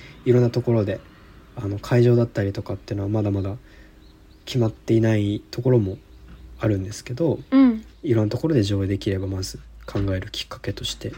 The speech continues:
Speaker 1: いいのかなってのはありますし、自分としては、
Speaker 2: うん。
Speaker 1: さっきの学びのサポートとかっていうのに近いんだけど、
Speaker 2: うん。
Speaker 1: この、私は動画編集っていうところで立場として関わっているんですけど、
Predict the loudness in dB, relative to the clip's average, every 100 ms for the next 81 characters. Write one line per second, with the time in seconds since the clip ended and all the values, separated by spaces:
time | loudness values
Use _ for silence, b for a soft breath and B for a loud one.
0 | -2 0 0 0 0 0 -2 -2 -2 -6
1 | -10 -20 -20 -20 -10 -4 -2 -2 -2 -4
2 | -2 2 2 2 -4 -2 2 4 4 2
3 | 0 0 4 6 8 6 4 -2 0 0
4 | -2 -16 -20 -20 -10 -6 -2 0 0 -2
5 | -4 0 2 4 4 2 0 2 2 2
6 | -2 -6 -10 -6 -2 0 -2 -4 -6 -8
7 | 0 2 2 0 0 0 0 B B B
8 | B B B -20 -4 -2 2 4 6 6
9 | 4 2 -4 -12 -2 0 2 4 8 8
10 | 8 8 8 8 2 -2 -2 -2 -2 -2
11 | -2 -2 -4 -4 -8 -8 -8 -8 -10 -4
12 | -2 -2 -2 0 0 -2 -4 -8 -4 -2
13 | -2